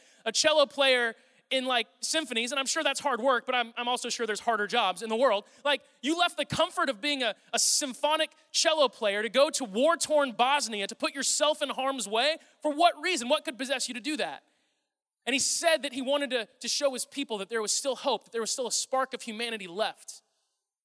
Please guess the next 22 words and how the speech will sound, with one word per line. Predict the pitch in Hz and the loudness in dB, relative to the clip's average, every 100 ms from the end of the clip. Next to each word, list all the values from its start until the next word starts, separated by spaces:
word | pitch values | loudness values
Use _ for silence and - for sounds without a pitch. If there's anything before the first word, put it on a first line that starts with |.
| - | -6
He | |
wanted | 247 269 | -2 -2
to | 233 | 0
give | 269 | 0
them | 262 240 | 0 0
a | |
reason | 214 277 240 214 | 2 0 0 -2
to | |
have | 196 240 208 _ _ _ | 0 0 -2 _ _ _
joy | - 254 277 214 208 | -4 2 4 4 2
in | 208 | -4
a | |
world | 196 233 226 | -2 0 0
that | 190 - | -2 -4
seemed | 240 220 | -4 -4
like | 196 185 | -6 -6
joy | - 214 220 196 | -4 -2 -2 -2
had, | 190 170 _ _ | -4 -8 _ _
had | 180 | -8
escaped | 165 - - 208 190 | -4 -4 -4 -8 -10
them | 180 | -16
completely. | 165 151 - 165 170 | -18 -20 -14 -14 -14